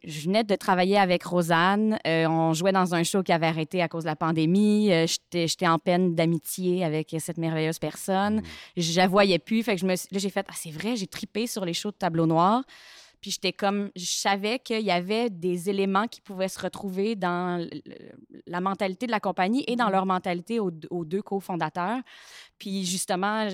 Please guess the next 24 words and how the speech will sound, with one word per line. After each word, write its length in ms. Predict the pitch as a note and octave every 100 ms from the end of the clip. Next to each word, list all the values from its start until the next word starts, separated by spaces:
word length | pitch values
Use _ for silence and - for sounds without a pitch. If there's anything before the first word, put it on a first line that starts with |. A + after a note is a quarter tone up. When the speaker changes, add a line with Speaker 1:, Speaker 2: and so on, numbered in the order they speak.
| -
Speaker 1:
euh, 520 | F3 E3+ E3+ E3 E3
j'ai, 240 | D3 D#3+
on 120 | E3+ E3+
s-, 200 | - -
là, 120 | F#3
j'ai 180 | G3 F#3+
appelé 240 | F3 G#3+
Rosanne, 320 | G#3+ F#3+ F#3+
elle 60 | G3+
m'a 100 | C4+
fait, « 80 | F3+
Ben, 60 | F3
on 40 |
va 120 | E3 F3+
le 120 | F#3
lire 380 | F#3 F#3 A3+ B3+
avec 240 | F#3+ F3+
André-Luc. » 580 | F3+ E3+ F3 F3 G#3+ B3+
Puis 120 | -
on 80 | F3+
s'est 140 | -
rencontrés, 520 | G3 G3 F#3+ F3+ - A#3
puis 120 |
je 60 | -